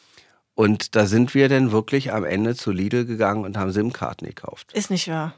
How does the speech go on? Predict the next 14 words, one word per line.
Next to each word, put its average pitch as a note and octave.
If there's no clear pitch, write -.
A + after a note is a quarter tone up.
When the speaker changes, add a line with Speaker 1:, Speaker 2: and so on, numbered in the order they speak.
Speaker 1:
Ja, C2
und -
der G#2+
Kollege C3
hat B2+
nächtelang B2
vor A2+
seinem G#2+
privaten G#2+
Computer A2+
gesessen, G#2+
um G2+
die G2+
Dinger G#2+